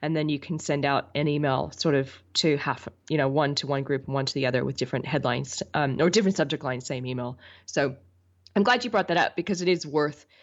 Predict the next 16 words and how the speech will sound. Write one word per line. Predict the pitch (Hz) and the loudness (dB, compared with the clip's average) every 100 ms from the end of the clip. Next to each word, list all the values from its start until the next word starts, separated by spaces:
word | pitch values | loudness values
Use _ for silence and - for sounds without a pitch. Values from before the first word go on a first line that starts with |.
| _ _ _ - | _ _ _ -6
testing | 180 165 180 180 | -4 -2 0 2
that. | 196 185 | 2 2
And | 160 156 - | -2 -4 -10
it's | 160 | -10
the | 175 | -10
main | 156 160 175 185 170 | -6 0 0 0 -2
thing | - 160 151 | -4 -4 -4
that | - | -4
we | 151 | -6
test | 139 143 139 147 | -4 -6 -6 -6
on | 143 | -4
landing | 143 156 156 | 0 0 -2
pages | 160 160 160 143 | -2 -2 -2 -4
as | 131 | -2
well. | 143 139 170 | 2 2 4
Like | 151 - | 2 0